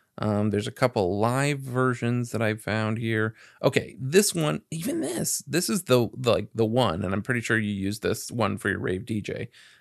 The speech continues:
The Ethan Collings uploaded it three years ago, and it only has two point seven thousand views. Um,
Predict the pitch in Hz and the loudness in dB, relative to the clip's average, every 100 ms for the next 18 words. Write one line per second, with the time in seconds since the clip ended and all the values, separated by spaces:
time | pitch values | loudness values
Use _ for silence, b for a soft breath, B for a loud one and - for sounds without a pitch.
0 | b 120 113 101 - _ - 151 156 156 | b 4 6 6 2 _ -4 0 2 4
1 | 139 117 - 131 127 107 95 98 - 107 | 2 2 6 8 8 4 2 -4 -4 -4
2 | 110 107 95 95 - - 120 104 110 113 | 2 2 2 -4 -6 -4 -2 0 0 0
3 | 113 110 110 131 160 151 151 - 139 127 | -4 -2 0 0 2 0 -2 -4 -2 -2
4 | - 127 117 113 113 110 104 151 - - | 0 -2 0 0 0 -2 0 -2 -2 -10
5 | - _ _ _ - - 73 - | -14 _ _ _ -8 -8 -8 -10